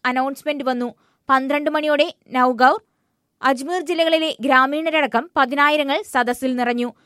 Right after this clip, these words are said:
പരമ്പരാഗത രാജസ്ഥാനി തലപ്പാവ് ധരിച്ച പുരുഷന്മാരും പല വർണ്ണങ്ങളിലുമുള്ള സാരിക്കൊപ്പം പ്രത്യേക മുഖപടമണിഞ്ഞ വനിതകളും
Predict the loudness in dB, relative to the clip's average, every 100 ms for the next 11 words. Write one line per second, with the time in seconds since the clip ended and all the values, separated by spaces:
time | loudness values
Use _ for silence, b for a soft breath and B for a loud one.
0 | _ _ 4 4 4 2 0 2 2 0
1 | -4 -4 -2 -6 -4 -2 0 2 2 2
2 | -2 -2 -2 -2 -6 -6 -2 0 0 -2
3 | _ 0 0 2 0 0 -4 -4 -2 -4
4 | -2 2 2 2 -6 -6 -4 -6 -6 -8
5 | -2 -2 -2 -8 -4 0 0 0 -2 -2
6 | -4 -2 -2 -2 0 0 0